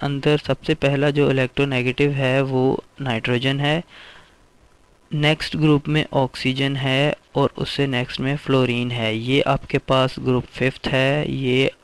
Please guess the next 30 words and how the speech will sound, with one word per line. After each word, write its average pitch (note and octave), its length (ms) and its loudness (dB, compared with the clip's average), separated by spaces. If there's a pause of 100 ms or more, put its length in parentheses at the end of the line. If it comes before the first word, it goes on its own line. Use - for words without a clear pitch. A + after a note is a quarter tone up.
(280)
ए, - 140 -4
fifth, - 500 -8 (560)
ये D3 140 2
आपके C#3 280 0
पास C#3 240 0
sixth - 440 -2
और C#3 100 0
ये C3+ 120 -2
आपके B2 280 -2
पास C3 280 -2
seventh B2 600 -4
groups A#2 360 -4
हैं। - 80 -10 (2000)
ये F3 80 2
सबसे F3+ 300 0
पहले D#3+ 300 2
पहले D3+ 360 4
इनके C#3 300 2
group C3 320 2
के C#3 140 2
अंदर C3 360 0
element B2+ 460 -2
हैं। B2+ 120 -2
अब - 300 -4
इनके F3 380 0
अगर E3 320 2
हम D#3+ 200 0
hydrides C3 560 2
देखें C#3 500 0 (420)
तो - 140 2